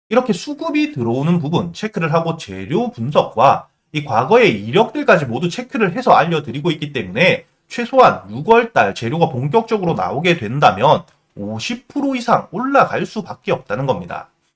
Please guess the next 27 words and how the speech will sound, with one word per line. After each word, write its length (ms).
이렇게 220
제가 240
여러분들에게 760
유튜브 360
라이브 260
방송에서 520
여러분들과 680
함께 580
단타 640
종목과 680
스윙 400
종목에 420
대해서 280
모두 320
알려드리고 560
있으니까 640
여러분들이 520
문자를 520
보내주실 520
때 240
단타 800
혹은 320
스윙이라고 720
적어서 500
함께 400
문자 480
보내주시면 720